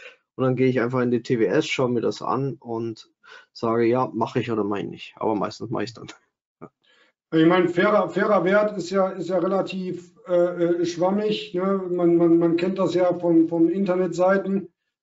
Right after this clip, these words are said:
Speaker 2: Da geht man auf fünf Seiten und hat fünf verschiedene faire Werte. Ähm, nach was für einem Rechenmodell gehst du bei dem fairen Wert vor?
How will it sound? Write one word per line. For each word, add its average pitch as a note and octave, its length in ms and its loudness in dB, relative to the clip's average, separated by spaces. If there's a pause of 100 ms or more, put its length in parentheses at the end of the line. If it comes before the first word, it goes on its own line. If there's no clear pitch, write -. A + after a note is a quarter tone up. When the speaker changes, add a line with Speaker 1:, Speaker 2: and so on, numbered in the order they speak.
Speaker 2:
Da D3+ 80 -4
geht F3+ 180 -2
man F3 120 4
auf E3+ 120 2
fünf F3 200 -6
Seiten F3+ 420 2
und F3 80 4
hat E3+ 120 -4
fünf F#3+ 160 -4
verschiedene F3+ 460 -2
faire D#3 380 0
Werte. G#3 500 0 (1120)
Ähm, E3 640 4
nach E3+ 340 2
was G3+ 200 -2
für G3 240 -6
einem F#3+ 180 -2
Rechenmodell F3 680 2
gehst E3+ 300 0
du F#3 80 -8
bei E3 140 2
dem C3+ 140 2
fairen C3 360 -8
Wert C3 220 -12
vor? B2 300 -18